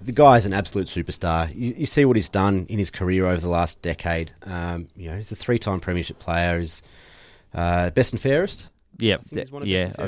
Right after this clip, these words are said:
Speaker 2: think
Speaker 1: fairest
Speaker 2: he's,
Speaker 1: or
Speaker 2: yeah,
Speaker 1: two, maybe.
Speaker 2: he definitely won
Speaker 1: Um,
Speaker 2: one at Freo. He may have
Speaker 1: yeah.
Speaker 2: won one at Hawthorn as
Speaker 1: Yeah,
Speaker 2: well.
Speaker 1: I,
Speaker 2: Yeah.
Speaker 1: I reckon he's won one or two. Um, he's just, he's a superstar. He's exactly the type of player that we need. Smooth mover.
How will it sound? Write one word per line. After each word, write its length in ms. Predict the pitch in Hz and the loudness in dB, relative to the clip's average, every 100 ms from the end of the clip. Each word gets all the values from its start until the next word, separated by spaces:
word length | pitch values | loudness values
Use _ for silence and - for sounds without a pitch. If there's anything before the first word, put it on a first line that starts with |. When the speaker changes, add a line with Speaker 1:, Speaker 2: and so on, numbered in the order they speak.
| 104 | -4
Speaker 2:
think 40 | |
Speaker 1:
fairest 180 | 98 - | -6 -4
Speaker 2:
he's, 80 | 98 | -4
Speaker 1:
or 60 | |
Speaker 2:
yeah, 60 | 92 | -4
Speaker 1:
two, 60 | 202 | -6
maybe. 460 | 190 214 262 - - | -12 -14 -16 -20 -12
Speaker 2:
he 100 | 104 | -10
definitely 360 | - 123 131 113 | -4 -2 0 0
won 80 | |
Speaker 1:
Um, 60 | 110 | 0
Speaker 2:
one 100 | 101 | -2
at 60 | 82 | -6
Freo. 400 | - 101 92 107 | -4 -2 0 0
He 60 | |
may 180 | 120 107 | 0 2
have 100 | 104 | 2
Speaker 1:
yeah. 40 | 95 | 2
Speaker 2:
won 100 | 92 | 0
one 100 | 90 | -2
at 80 | |
Hawthorn 360 | 90 85 92 87 | -4 -4 -2 -2
as 60 | - | 2
Speaker 1:
Yeah, 60 | |
Speaker 2:
well. 100 | - 113 127 - | 2 2 0 -2
Speaker 1:
I, 20 | |
Speaker 2:
Yeah. 60 | |
Speaker 1:
I 20 | 110 | -2
reckon 180 | 135 131 | -4 -6
he's 160 | 107 | -8
won 160 | 117 110 | -6 -6
one 100 | 110 | -6
or 80 | 107 | -6
two. 400 | - 127 127 - | -4 -2 -2 -6
Um, 400 | 113 113 113 120 - - _ | -8 -6 -6 -8 -12 -20 _
he's 340 | 127 139 147 - | -6 -4 -2 -4
just, 280 | 156 - - | -8 -8 -10
he's 280 | 123 127 127 | -4 -4 -4
a 40 | |
superstar. 720 | - 151 135 - 127 117 110 | -6 -6 -6 -6 -2 0 0
He's 120 | 110 110 | -4 -8
exactly 380 | 107 123 - | -4 -4 -4
the 80 | 117 | -8
type 200 | 107 104 | -6 -6
of 100 | 95 | -8
player 220 | - 98 | -6 -4
that 100 | 98 | -4
we 100 | 80 | -6
need. 440 | 92 92 92 92 - _ _ | -6 -4 -4 -4 -10 _ _
Smooth 400 | - 123 131 107 | -4 2 2 2
mover. 520 | 107 104 98 98 | -2 -2 -2 -6